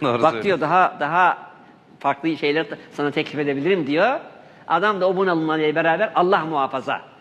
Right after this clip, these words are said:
Speaker 1: Ondan
Speaker 2: Ama
Speaker 1: sonra
Speaker 2: bir, bu şey midir? Hayır, hayır, hayır, hayır. Yani bu böyle efendim bir gerekçe olur mu? Bu ondan gerekçe olmaz.
Speaker 1: Ama
Speaker 2: Bizim
Speaker 1: işte orada
Speaker 2: Rabbimiz var.
Speaker 1: şeytan.
Speaker 2: Evet, Rabbimiz var. Biz şeytana değil, Rabbimize kulak veririz. Biz şeytana değil, Hazreti Muhammed Mustafa sallallahu aleyhi ve selleme kulak veririz.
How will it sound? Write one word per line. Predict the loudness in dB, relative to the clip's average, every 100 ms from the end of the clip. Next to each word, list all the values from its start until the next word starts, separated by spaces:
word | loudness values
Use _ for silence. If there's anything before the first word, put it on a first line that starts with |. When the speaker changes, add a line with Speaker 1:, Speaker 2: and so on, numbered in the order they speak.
| -8
Speaker 1:
Ondan | -6 0 0
Speaker 2:
Ama | 2 0 -2
Speaker 1:
sonra | -6 -10
Speaker 2:
bir, | -4
bu | -2 0
şey | 0 0
midir? | 0 -2 -4
Hayır, | -2 -2 0 -2
hayır, | -6 -6 -6
hayır, | -10 -16 -16 -20
hayır. | -20 -20 -20 -20 -20 -20 -20 -10 -4
Yani | -2 0
bu | 0 2
böyle | 2 2
efendim | 0 -2 -4
bir | -2
gerekçe | 0 0 0 0
olur | 0 0
mu? | -2
Bu | -2
ondan | -2 0
gerekçe | 0 -2 -2 -6
olmaz. | -6 -8 -14 -20 -8
Speaker 1:
Ama | 0
Speaker 2:
Bizim | 0 2
Speaker 1:
işte | 4 4
orada | 4 0
Speaker 2:
Rabbimiz | -2 -4 -2
var. | -4 -4 -16 -12
Speaker 1:
şeytan. | -4 -2 -2 -4 -6
Speaker 2:
Evet, | -2 0 2
Rabbimiz | 0 0 -2 -4 -4
var. | -4 -4
Biz | -4
şeytana | -4 -2 0 0
değil, | 0 -2 0
Rabbimize | -2 0 -2 -2
kulak | -2 -2 -2 -2
veririz. | -6 -8 -12 -20 -20 -2
Biz | -2 2
şeytana | 0 0 -2 0
değil, | 0 0 -4 -16 -20 -2
Hazreti | -2 0 -4
Muhammed | -4 -4 -2 -4
Mustafa | -6 -8 -2 -2
sallallahu | -2 -4 2 2
aleyhi | 2 -2
ve |
selleme | -4 -6 -4 -4
kulak | -2 -4 -2
veririz. | -8 -10 -16 -20